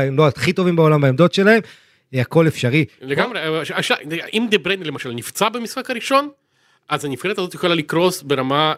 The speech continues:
Speaker 2: אה, מאוד
Speaker 1: כן.
Speaker 2: מאוד, אה, אה,
Speaker 1: ודה בריינה, אני מזכיר לך, אחרי הדחה מול איטליה ביורו האחרון, היה לו איזה משפט כניעה כזה שהוא אמר,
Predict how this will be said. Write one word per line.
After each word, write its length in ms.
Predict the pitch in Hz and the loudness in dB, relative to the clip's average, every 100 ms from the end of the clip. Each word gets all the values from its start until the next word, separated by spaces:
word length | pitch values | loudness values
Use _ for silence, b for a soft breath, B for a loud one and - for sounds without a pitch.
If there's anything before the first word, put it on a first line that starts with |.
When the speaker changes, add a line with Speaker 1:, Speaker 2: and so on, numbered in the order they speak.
| - | -6
Speaker 2:
אה, 40 | 127 | -16
מאוד 420 | 120 135 - 165 151 | -8 -8 0 2 2
Speaker 1:
כן. 100 | 175 | 0
Speaker 2:
מאוד, 240 | 127 120 | -2 -2
אה, 60 | 127 117 117 117 - | -2 0 0 0 0
אה, 280 | 127 117 113 165 151 | -2 -2 0 0 2
Speaker 1:
ודה 120 | 143 | 0
בריינה, 400 | 139 147 202 220 | 0 2 4 4
אני 80 | 190 | 4
מזכיר 320 | 156 127 185 | 2 2 2
לך, 120 | 202 139 | 2 0
אחרי 260 | 131 156 | -2 0
הדחה 340 | 185 151 - 156 | 0 0 -2 -2
מול 160 | 156 | -2
איטליה 460 | 139 147 160 160 135 | -2 -2 -2 -2 -2
ביורו 380 | 117 131 143 143 | 0 0 2 0
האחרון, 380 | 110 123 151 139 | 0 2 4 4
היה 120 | 139 | 6
לו 80 | 156 | 6
איזה 160 | 120 | 4
משפט 480 | 120 - - 156 151 | -2 -6 -4 -4 -6
כניעה 340 | - 127 135 165 | -8 -4 -2 0
כזה 300 | 175 135 127 | -2 -2 -4
שהוא 200 | - 123 | -4 -2
אמר, 300 | 147 160 | 2 2